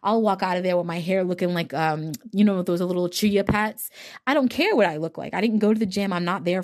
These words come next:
for anybody. I'm not there to socialize. I'm not there to look for men. I'm there to fucking sweat. I'm there to,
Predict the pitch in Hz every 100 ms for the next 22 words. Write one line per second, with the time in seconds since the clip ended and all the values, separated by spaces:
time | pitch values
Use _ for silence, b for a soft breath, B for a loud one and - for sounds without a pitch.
0 | 180 170 180 170 175 180 180 170 180 175
1 | 180 - 170 - 175 175 170 170 175 170
2 | 170 175 - 180 175 170 175 185 185 190
3 | 185 175 165 160 - - 151 151 - -
4 | - B B B 170 185 180 165